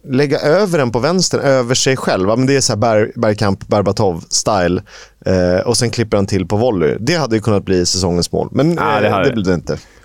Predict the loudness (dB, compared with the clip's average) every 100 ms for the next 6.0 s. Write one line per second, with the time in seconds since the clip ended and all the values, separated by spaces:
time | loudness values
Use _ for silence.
0 | -18 -18 -18 -6 -2 0 2 2 2 0
1 | 0 0 0 0 0 -2 -2 -2 0 0
2 | 0 -2 0 2 0 0 -2 0 0 2
3 | 2 4 4 2 0 0 0 -2 0 -2
4 | 0 -2 -2 0 2 2 2 0 0 0
5 | 0 2 2 0 0 0 0 0 -2